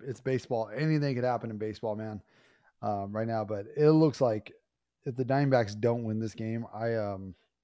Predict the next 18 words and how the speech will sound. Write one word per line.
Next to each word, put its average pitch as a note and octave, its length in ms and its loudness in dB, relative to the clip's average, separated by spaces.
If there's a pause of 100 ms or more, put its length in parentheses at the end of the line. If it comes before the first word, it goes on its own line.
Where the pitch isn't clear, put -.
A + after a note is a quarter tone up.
(220)
I C3 100 0
thought A#2+ 360 -2
six - 340 -8
games, C#3 340 -2
but F#2+ 260 -8 (140)
man, G2+ 160 -12
I G2 100 -8
mi-, A#2 120 -10 (120)
I A2+ 40 -10
might F#2+ 180 -8
be F#2 60 -20 (200)
way G#2+ 100 -10
off. F#2 200 -12 (100)
It - 80 -20
might A2 140 -10
be F#2+ 80 -14
a F2 60 -18
sweep. F2+ 320 -18